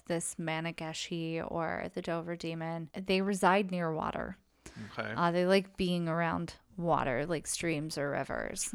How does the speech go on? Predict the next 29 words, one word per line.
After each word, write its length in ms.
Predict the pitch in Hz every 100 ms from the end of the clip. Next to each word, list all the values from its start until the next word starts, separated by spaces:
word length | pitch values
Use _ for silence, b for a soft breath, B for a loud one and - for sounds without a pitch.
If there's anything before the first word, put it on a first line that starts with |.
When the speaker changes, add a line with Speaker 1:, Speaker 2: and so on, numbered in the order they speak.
| 208
Speaker 1:
So. 540 | - - 151 123 185 190 b b b b b
Speaker 2:
Well, 180 | 160 131
I 120 | 123
mean, 180 | 123 120
if 160 | 117
they, 240 | 123 110 101
they 80 | 117
have 140 | 131 120
long 200 | 123 113
fingers, 680 | - 151 139 117 110 - -
they 100 | 120
probably 420 | - 131 143 123
don't 240 | 107 107 104
have 220 | 101 95
talons. 760 | - 117 101 85 87 92 - - -
Speaker 1:
No. 160 | 240 - - _ _ _ -
Speaker 2:
They 80 |
don't 180 | 117 113
seem 280 | - 117 110
to. 180 | 107 87
Speaker 1:
Doesn't 380 | 85 - 196 190
seem 180 | 180 175
like 260 | 175 175
it. 240 | 180 175 -
Speaker 2:
They 80 | 120
certainly 320 | 113 180 160
don't 180 | 120 117
seem 180 | - 113
aggressive. 720 | 98 95 120 - 82 101